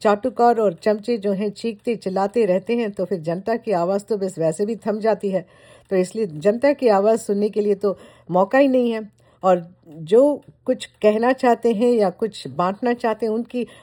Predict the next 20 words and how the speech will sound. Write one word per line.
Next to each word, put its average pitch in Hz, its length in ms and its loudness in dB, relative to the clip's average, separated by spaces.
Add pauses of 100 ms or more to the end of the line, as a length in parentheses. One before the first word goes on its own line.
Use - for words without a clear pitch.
(120)
आवाज़, 220 440 4
और 208 180 4 (640)
अगर 202 380 0
ये 240 180 4
सोचते 240 380 4
हैं 254 140 4
कि 254 360 -2 (260)
इनके 240 280 2
खिलाफ 208 520 2
है 262 80 6
वो, 160 300 -2 (600)
इनके, 247 500 2
अ, 160 480 2 (1000)
चाल 220 240 6
चलन, 247 420 4
इनके 202 580 2 (280)
जो 175 400 2 (440)
कुछ, - 240 2
इनकी 214 560 -2
राजनीति 220 800 2